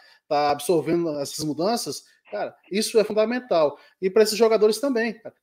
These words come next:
Tava numa cultura diferente, com uma equipe diferente, jogando de uma forma completamente diferente. Eles tão, o que que eles tão fazendo agora? Tão começando a, a, a, a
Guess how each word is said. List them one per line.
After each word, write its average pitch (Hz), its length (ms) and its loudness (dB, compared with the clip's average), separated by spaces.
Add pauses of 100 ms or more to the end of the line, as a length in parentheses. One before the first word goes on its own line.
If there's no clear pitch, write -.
Tava 240 160 2
numa 262 160 2
cultura 226 320 -2
diferente, 196 680 0
com 208 320 -2
uma 202 100 2
equipe 190 240 -2
diferente, 185 640 -2 (360)
jogando 202 400 4
de 196 80 -2
uma 208 100 2
forma 196 220 2
completamente 202 360 -4
diferente. 180 280 -4 (160)
Eles 180 100 -4
tão, 220 120 -2
o 226 40 -4
que - 360 -18
que 233 60 -4
eles 208 120 -6
tão 226 80 -4
fazendo 196 200 2
agora? 175 120 2
Tão 185 100 -6
começando 196 400 -4
a, 208 380 -4
a, - 40 -6 (360)
a, 135 840 -4
a - 40 -20